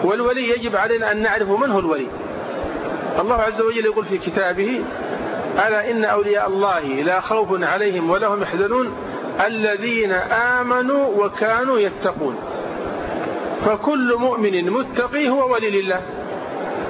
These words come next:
يعني الولاية تكون لكل مؤمن متقي، ما هي محصورة في فلان ولا في فلان.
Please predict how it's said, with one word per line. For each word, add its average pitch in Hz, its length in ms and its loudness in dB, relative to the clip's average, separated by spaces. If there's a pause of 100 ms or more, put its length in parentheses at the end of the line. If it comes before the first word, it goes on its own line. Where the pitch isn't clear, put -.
(680)
يعني 190 380 2
الولاية 202 600 2 (1800)
تكون 254 380 2
لكل 226 480 0
مؤمن 247 400 2
متقي، 254 460 0 (1120)
ما 196 140 2
هي 262 120 2
محصورة 220 440 2
في 196 120 -2
فلان 190 380 0
ولا 190 180 0
في 190 120 0
فلان. 208 300 0